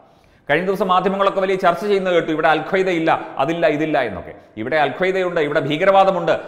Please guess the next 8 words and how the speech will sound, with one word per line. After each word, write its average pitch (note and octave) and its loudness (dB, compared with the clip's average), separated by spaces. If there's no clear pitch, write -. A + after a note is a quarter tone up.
കേരളത്തിൽ D#3 -2
ഇതൊക്കെയുണ്ട്, E3 -2
ഇന്ത്യയിൽ C#3 2
ഇതൊക്കെയുണ്ട് E3 -4
എന്ന് C#3+ -4
യുണൈറ്റഡ് G3 0
നേഷൻസിന്റെ D#3 -6
റിപ്പോർട്ടുണ്ട്. F#2+ -10